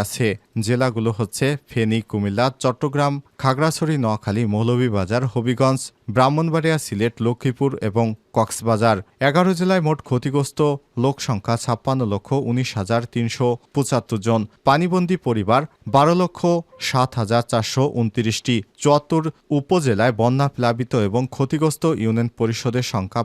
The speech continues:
পাঁচশো চোদ্দটি। এখন পর্যন্ত এ বন্যায় মোট সাতাশ জন মারা গেছে জানিয়ে দুর্যোগ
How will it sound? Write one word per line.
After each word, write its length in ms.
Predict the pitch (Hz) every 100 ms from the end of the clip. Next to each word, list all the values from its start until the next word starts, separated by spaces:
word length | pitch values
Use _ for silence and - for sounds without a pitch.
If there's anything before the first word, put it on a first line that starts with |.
| 113
পাঁচশো 320 | 110 - 127 117
চোদ্দটি। 480 | 113 95 107 - 110 98 _ 120
এখন 180 | 127 156 151
পর্যন্ত 340 | 151 165 151 165 - 110
এ 20 | 101
বন্যায় 280 | 113 120 107
মোট 140 | 127 - -
সাতাশ 300 | - 127 151 131
জন 120 | 107 110
মারা 160 | 101 101
গেছে 300 | 104 101 117 104 - - 113
জানিয়ে 280 | 131 139 135
দুর্যোগ 380 | 120 107 131